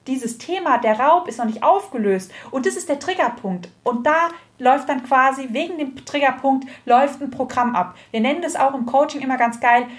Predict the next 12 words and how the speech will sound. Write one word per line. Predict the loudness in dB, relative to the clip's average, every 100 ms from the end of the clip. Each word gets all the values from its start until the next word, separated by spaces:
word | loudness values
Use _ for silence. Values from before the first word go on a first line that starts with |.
| -14
es | -14 -4
gibt | -4 -4 -6
einen | -4 2
äußeren | 4 4 2 -4 -4 -4 -6
Reiz | -4 0 0 -2 -8 -12
und | -4 -2
dann | -2 -2
kommt | -2 -2 -8 -20 _ _ _ -2
ein | -2 -4
Point | 4 4 4 0
of | -4 -4
No | 0